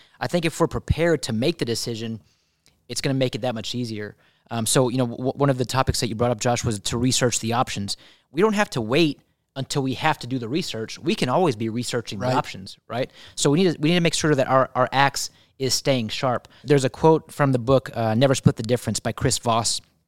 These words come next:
Speaker 1: And it's towards the end of the book, but, but it's, it's stuck with me for a long time. And it is, "We don't rise to the pressure, but we fall to our highest level of preparation."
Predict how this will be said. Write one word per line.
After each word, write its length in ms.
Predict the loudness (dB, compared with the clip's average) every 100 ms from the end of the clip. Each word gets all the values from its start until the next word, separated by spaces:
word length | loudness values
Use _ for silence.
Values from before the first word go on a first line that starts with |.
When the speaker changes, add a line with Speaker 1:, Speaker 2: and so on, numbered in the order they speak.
| _ _ -18 -6
Speaker 1:
And 80 | -4
it's 60 |
towards 260 | 2 2 4
the 40 |
end 80 | 2
of 40 | 0
the 80 |
book, 220 | 0 -2 -2
but, 220 | -6 -4
but 160 | -6
it's, 160 | -4 -6
it's 120 | -4 -2
stuck 220 | -2 -2
with 100 | -4
me 60 |
for 160 | -4 -4
a 40 |
long 180 | -4 -4
time. 260 | -4 -2 -2
And 100 | -2
it 120 | -2
is, 180 | -2 -6 -14 -20 -2
"We 100 | 2
don't 240 | 2 0
rise 320 | 0 4 4 2
to 100 | -4
the 40 |
pressure, 520 | -2 -2 -2 -2 -4 -6 -20 -12 -4
but 80 | -2
we 140 | -2
fall 260 | 0 0 0
to 160 | -2
our 80 | -4
highest 340 | 0 0 0
level 360 | -2 -4 -6 -10 _ _ -16
of 140 | -8
preparation." 640 | -8 -6 -6 -8 -8 -12